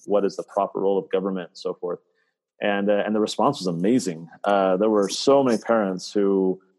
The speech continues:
wanted the same thing for their children that I, uh, and Elijah, who's the illustrator, that, that we wanted for our children. And so that was kind of a signal to us that there was a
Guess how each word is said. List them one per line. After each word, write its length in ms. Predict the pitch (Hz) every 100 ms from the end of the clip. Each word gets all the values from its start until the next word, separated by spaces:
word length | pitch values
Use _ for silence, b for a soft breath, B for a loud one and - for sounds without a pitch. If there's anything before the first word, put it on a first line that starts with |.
| _ _ _
wanted 460 | 92 107 117 117
the 100 | 104
same 320 | - 113 110 104
thing 180 | 113
for 100 | 104
their 140 | 104 107
children 460 | - 104 101 101
that 100 | 95
I, 440 | 98 104 104 101 101 _
uh, 140 | 98 92
and 120 | 95
Elijah, 560 | 95 98 104 104 95 98
who's 180 | 101
the 80 | -
illustrator, 560 | 101 107 - 87 87 95
that, 200 | 92 - -
that 140 | 90
we 240 | 90 101 113
wanted 420 | 104 98 95 90
for 180 | - 85
our 140 | 110
children. 380 | 123 95 90 90 - _ _ _ _ _ _
And 100 | 117
so 100 | -
that 120 | 127
was 100 | 160
kind 220 | - 165 165
of 80 |
a 40 | 131
signal 440 | - 175 175 113
to 80 | -
us 320 | 107 110 -
that 220 | - 113
there 120 | 110 113
was 240 | 123 113
a 340 | 117 117 113